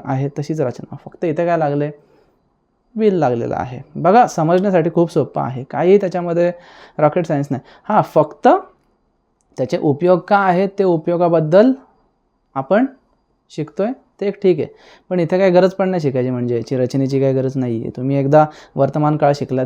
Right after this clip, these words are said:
की याची रचना तुम्हाला सहज सोपी आहे. पुढे, जूनमध्ये पाऊस पडेल, जूनमध्ये पाऊस पडतो आहे ना,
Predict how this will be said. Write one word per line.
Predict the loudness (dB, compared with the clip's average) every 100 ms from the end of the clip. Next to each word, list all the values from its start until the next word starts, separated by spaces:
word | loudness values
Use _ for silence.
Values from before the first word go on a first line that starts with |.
| -6
की | -6 -4
याची | -4 -2 -2
रचना | -2 -4 -4
तुम्हाला | -2 -2 -2 -6 _ _
सहज | -12 -4 -4
सोपी | -2 -6 -6
आहे. | -8 -8 -16 -10 -4
पुढे, | -4 -4 _ -20 -12 -2 4
जूनमध्ये | 6 6 4
पाऊस | 4 2
पडेल, | 2 -4 -4 -14 _ _ _ _ _ _ _ _ 0
जूनमध्ये | 0 2 0
पाऊस | 0 2
पडतो | 4 4 2 0 -12 _ _ -8
आहे |
ना, | -8